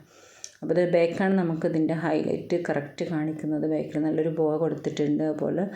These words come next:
സീക്വൻസിൻ്റെ ലേസ് വെച്ചിട്ടാണ് നമ്മൾ സ്ലീവിന്, ആ, ഇത് കൊടുത്തിട്ടുള്ളത്,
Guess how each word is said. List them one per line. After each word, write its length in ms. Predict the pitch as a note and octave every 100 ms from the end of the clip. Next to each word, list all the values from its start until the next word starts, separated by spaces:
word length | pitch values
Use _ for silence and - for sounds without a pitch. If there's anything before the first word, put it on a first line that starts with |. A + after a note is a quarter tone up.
| - - - _
സീക്വൻസിൻ്റെ 720 | - F#3+ F#3+ E3+ D#3+ D#3+ D3+
ലേസ് 300 | D#3+ D#3 D#3 E3+
വെച്ചിട്ടാണ് 460 | D#3+ D#3+ D#3 D3+
നമ്മൾ 180 | D#3 D#3+
സ്ലീവിന്, 540 | D#3+ D#3+ D3+ D#3 E3+ A3+ B3 - - _ _ _ _ _ _ -
ആ, 140 | D#3+ D#3+ D#3+ D#3 D#3+ D#3 D#3 D#3+
ഇത് 160 | D#3+
കൊടുത്തിട്ടുള്ളത്, 680 | F3 D#3 D3 D#3 D3 D3+ D3